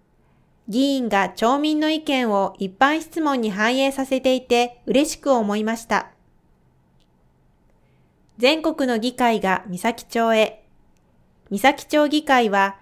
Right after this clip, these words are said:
積極的に全国からの視察研修を受け入れています。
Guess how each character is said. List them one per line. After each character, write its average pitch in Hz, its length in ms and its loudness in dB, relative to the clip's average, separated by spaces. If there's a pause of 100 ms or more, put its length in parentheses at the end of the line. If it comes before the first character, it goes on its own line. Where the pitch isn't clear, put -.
(160)
積 202 260 -2
極 294 260 0
的 285 280 -2
に 269 280 -4 (120)
全 294 240 0
国 311 140 0
か 240 180 2
ら 226 100 0
の 190 140 -2
視 - 60 -12
察 277 300 0
研 320 220 -2
修 254 240 0
を 202 120 4
受 175 120 -6
け 240 120 6
入 - 20 2
れ 269 120 4
て 254 120 -2
い 208 100 -2
ま 185 200 -4
す。 - 180 -18